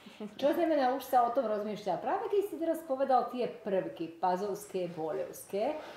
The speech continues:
ja smiem povedať, že ty si, e, z rodiny, ktorá pochádza zo Slankamenských Vinohradov.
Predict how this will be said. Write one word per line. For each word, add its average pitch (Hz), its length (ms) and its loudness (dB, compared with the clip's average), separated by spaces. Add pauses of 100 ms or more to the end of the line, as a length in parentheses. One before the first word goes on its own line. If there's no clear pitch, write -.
(160)
ja 208 160 2
smiem 247 320 0
povedať, 190 480 2
že 180 40 0 (120)
ty 196 80 4
si, 214 260 -2 (300)
e, - 20 -8 (640)
z 170 80 -4
rodiny, 202 560 -2
ktorá 202 240 2
pochádza 190 480 0
zo 185 80 -2
Slankamenských 190 720 -2
Vinohradov. 269 640 0